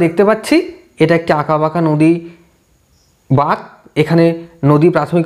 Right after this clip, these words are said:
অবস্থায় এঁকে বেঁকে প্রবাহিত হয়েছে, তার মধ্যে নদী অত্যন্ত ক্ষয় করে নিচের দিকে নেমে গেছে। আমি যদি মনে করি এই অংশটায় নদী এইভাবে ক্ষয় করছে, দেখো ক্ষয় করে নিচের দিকে নেমে গেছে। তো এইভাবে ক্ষয় করে নেমে যাওয়ার কারণে পুরনো নদী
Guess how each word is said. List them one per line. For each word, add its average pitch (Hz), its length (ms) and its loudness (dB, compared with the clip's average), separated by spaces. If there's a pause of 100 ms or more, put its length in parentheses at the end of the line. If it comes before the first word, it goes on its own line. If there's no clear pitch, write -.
অবস্থায় 156 300 -2
এঁকে 131 160 0
বেঁকে 156 220 2
প্রবাহিত 202 440 0
হয়েছে, 233 240 2 (400)
তার 156 220 -2
মধ্যে 165 180 0 (100)
নদী 160 200 2 (440)
অত্যন্ত 208 540 0 (500)
ক্ষয় 185 260 2
করে 185 220 0
নিচের 156 240 0
দিকে 180 200 0
নেমে 185 240 4
গেছে। 202 180 0 (420)
আমি 147 160 0
যদি 156 180 0
মনে 160 160 2
করি 165 160 4
এই 160 100 4
অংশটায় 175 400 0 (360)
নদী 139 200 4
এইভাবে 151 320 2
ক্ষয় 156 260 2
করছে, 180 220 -2 (100)
দেখো 190 180 0 (460)
ক্ষয় 143 220 -2
করে 156 180 -2
নিচের 143 240 -4
দিকে 151 200 -2
নেমে 156 240 0
গেছে। 185 200 -2 (840)
তো 160 60 4 (560)
এইভাবে 233 220 4 (100)
ক্ষয় 202 220 0
করে 247 120 2 (100)
নেমে 214 320 4
যাওয়ার 240 240 2
কারণে 226 300 0 (480)
পুরনো 190 340 4 (100)
নদী 196 120 2